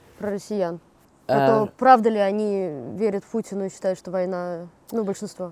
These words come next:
Speaker 2: Мне-то кажется, что неправда.
Speaker 1: Мгм.
Speaker 2: Мне
Speaker 1: Ну, х-,
Speaker 2: кажется.
Speaker 1: хотелось бы верить,
Speaker 2: Да,
Speaker 1: на самом
Speaker 2: потому,
Speaker 1: деле, <laughs>
Speaker 2: да.
Speaker 1: что это неправда.
Speaker 2: А потому что,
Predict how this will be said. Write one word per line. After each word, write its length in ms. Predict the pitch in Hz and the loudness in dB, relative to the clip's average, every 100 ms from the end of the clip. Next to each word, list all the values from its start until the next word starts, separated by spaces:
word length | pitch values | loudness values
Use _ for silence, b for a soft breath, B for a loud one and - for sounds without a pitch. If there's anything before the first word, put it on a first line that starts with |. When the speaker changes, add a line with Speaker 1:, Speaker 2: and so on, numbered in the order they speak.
| - | -4
Speaker 2:
Мне-то 400 | 139 175 185 214 | 6 10 10 10
кажется, 480 | 196 190 180 160 180 | 8 6 6 2 -2
что 160 | 156 180 | 0 2
неправда. 640 | 170 170 127 104 107 123 131 | 4 4 2 0 -6 -8 -8
Speaker 1:
Мгм. 420 | 226 214 220 214 - _ | -6 -4 -6 -8 -14 _
Speaker 2:
Мне 200 | 143 165 | 6 6
Speaker 1:
Ну, 40 | - | 6
х-, 60 | |
Speaker 2:
кажется. 280 | 143 131 285 | 4 2 2
Speaker 1:
хотелось 260 | 233 339 269 | 0 2 4
бы 100 | 294 | 8
верить, 200 | 254 160 | 10 10
Speaker 2:
Да, 100 | 170 | 10
Speaker 1:
на 80 | |
самом 160 | 190 254 | 10 12
Speaker 2:
потому, 60 | 359 | 12
Speaker 1:
деле, 60 | |
<laughs> 0 | |
Speaker 2:
да. 80 | 175 | 12
Speaker 1:
что 100 | 403 | 12
это 120 | 285 | 12
неправда. 380 | 269 220 240 220 | 8 6 6 6
Speaker 2:
А 20 | 160 | 6
потому 360 | 196 208 208 202 | 8 10 10 8
что, 300 | 214 196 | 8 8